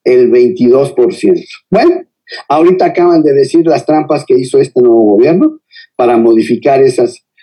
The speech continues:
esas, eh, eh, contribuciones, ¿verdad?, voluntarias. Eso es un tema también que quiero aclarar. Todo el Acuerdo de París y todos los convenios globales ante Naciones Unidas son voluntarios.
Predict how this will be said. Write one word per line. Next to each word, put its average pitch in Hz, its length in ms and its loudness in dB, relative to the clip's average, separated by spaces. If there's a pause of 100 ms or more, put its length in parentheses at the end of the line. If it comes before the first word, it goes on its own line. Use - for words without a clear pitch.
(200)
esas, - 540 -2
eh, - 320 2
eh, - 240 0
contribuciones, 127 880 0
¿verdad?, 113 220 0
voluntarias. 127 720 -2 (140)
Eso 233 200 0
es 202 100 -4
un 214 100 -2
tema 214 260 -2
también 156 240 0
que 160 120 -2
quiero 143 160 0
aclarar. 92 400 -4 (1040)
Todo 220 320 0
el 190 80 2
Acuerdo 160 420 0
de 131 120 -2
París 113 340 -4
y 123 120 -2
todos 190 240 2
los 170 140 0
convenios 123 560 0
globales 113 600 0
ante 98 240 -4
Naciones 127 480 -2
Unidas 165 440 0 (280)
son 156 480 -2
voluntarios. 117 1120 -4